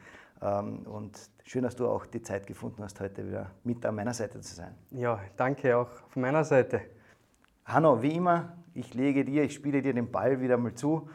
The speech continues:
Speaker 1: Du darfst starten. Mit was beginnen wir heute?
Speaker 2: Ja, heute geht's rund um das Thema Ernährung, äh, und dazu haben wir halt eben zwei Experten, möchte ich jetzt eigentlich sagen, also ich würd mich selbst nicht als den Experten da jetzt an, äh, deklarieren,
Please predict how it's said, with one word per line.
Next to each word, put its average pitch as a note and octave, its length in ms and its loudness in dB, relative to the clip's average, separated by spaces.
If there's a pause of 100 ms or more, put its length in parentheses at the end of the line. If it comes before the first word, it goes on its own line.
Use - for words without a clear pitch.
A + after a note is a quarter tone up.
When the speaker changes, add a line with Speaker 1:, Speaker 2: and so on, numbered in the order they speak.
(360)
Speaker 1:
Du C#3+ 140 -4
darfst B2 360 4
starten. A#2 760 -2
Mit G#2 240 -6
was A#2+ 280 -6
beginnen A2+ 360 -6
wir G2+ 120 -2
heute? F2+ 260 -8 (720)
Speaker 2:
Ja, B2 140 4
heute C3+ 320 6
geht's C3 320 2
rund D3 200 2
um C#3+ 100 4
das C3 120 2
Thema B2+ 300 2
Ernährung, B2+ 600 0
äh, A#2 440 0
und B2 320 -2
dazu B2 280 0
haben C3 100 2
wir B2+ 100 4
halt B2 180 0
eben B2+ 320 -2 (360)
zwei C3+ 280 6
Experten, C3+ 580 2
möchte B2+ 140 2
ich C3 120 2
jetzt - 80 -6
eigentlich B2+ 220 2
sagen, B2 180 4
also A#2+ 140 0
ich B2+ 140 -2
würd B2+ 140 0
mich B2+ 140 0
selbst A#2+ 240 0
nicht D3 120 0
als A2+ 140 4
den A#2+ 140 -2
Experten A#2+ 480 2
da B2 160 10
jetzt A#2+ 180 6
an, A#2+ 220 0
äh, A2 280 0 (300)
deklarieren, C3+ 600 4